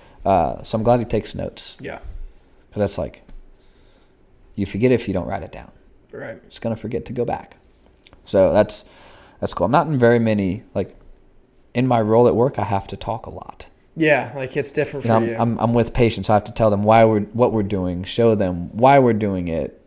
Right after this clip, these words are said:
Speaker 1: what it does. If they have, they have questions, I need to an-, you know, so
Speaker 2: Yeah.
Speaker 1: I talk a lot.
Speaker 2: Yeah, it's different for you 'cause you, you're, like, you're instructing people. Like, people are going there for your knowledge.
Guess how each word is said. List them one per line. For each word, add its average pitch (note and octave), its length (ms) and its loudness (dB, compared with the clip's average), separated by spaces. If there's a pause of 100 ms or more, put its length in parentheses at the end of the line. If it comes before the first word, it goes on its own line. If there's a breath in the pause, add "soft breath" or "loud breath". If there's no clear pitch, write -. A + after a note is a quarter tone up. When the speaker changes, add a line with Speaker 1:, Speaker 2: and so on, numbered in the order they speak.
Speaker 1:
what A#2+ 220 0
it G#2 120 -4
does. G#2 200 0
If G2+ 100 -14
they G2+ 80 2
have, F#2 200 -4
they A2 100 -2
have G2 140 -2
questions, G#2 520 -2
I G2+ 60 -2
need G2 160 -4
to E2 40 -4
an-, G#2 260 -4
you A2+ 140 -2
know, G#2 220 -2
so G#2 240 0
Speaker 2:
Yeah. C#3+ 120 4
Speaker 1:
I B2 100 6
talk G#2+ 500 0 (100)
a - 80 -12
lot. - 500 -16
Speaker 2:
Yeah, F#3 160 10
it's C#3 200 -2
different G3 220 6
for D#3+ 60 0
you D3+ 60 -2
'cause C#3+ 200 -10 (100)
you, D#3 200 -4
you're, E3 300 0
like, C3 460 0 (300)
you're D#3 160 -2
instructing B2 580 -6
people. - 300 -16
Like, B2 260 -8
people D#3 260 0
are C3+ 80 2
going B2+ 320 -4
there A#2+ 180 -6
for B2 300 -6
your - 160 -8
knowledge. D#2+ 540 -14